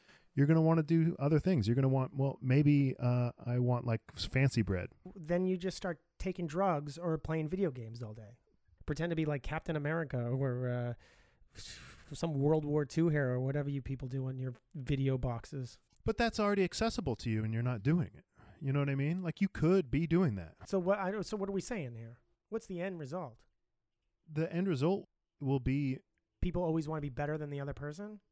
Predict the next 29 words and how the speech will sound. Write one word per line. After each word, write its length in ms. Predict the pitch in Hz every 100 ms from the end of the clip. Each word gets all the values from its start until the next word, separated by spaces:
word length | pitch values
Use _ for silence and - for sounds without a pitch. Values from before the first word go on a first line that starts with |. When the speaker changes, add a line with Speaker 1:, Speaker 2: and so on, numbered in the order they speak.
| _ _ _ _ _
Speaker 1:
Yeah, 280 | - 247 208
and 260 | - 139 147
you're 120 | 147
gonna 160 | 143 139
strive 340 | - 143 135
to 80 | -
be 100 | 127
better 400 | 123 127 123 120
than 160 | 120 117
yourself. 380 | 110 - 156 - - _ _ _
I 80 | 127
think 160 | 160 160
that's 160 | 139
just 160 | - -
inherent. 340 | 107 143 135 - _ _ - _ _ _
I 80 | 135
know 160 | 151
that 120 | 160 147
we 140 | 127
look 300 | 123 123 131
at 220 | 123 110 - _ _
us 240 | 113 113 -
making 320 | 117 - 113
money 320 | 104 113 123 -
and 160 | 110
providing 380 | - 113 104 110
shelter 480 | - 110 104 120 120 _ _ _ _ -
and 160 | 113
food, 340 | - 107 110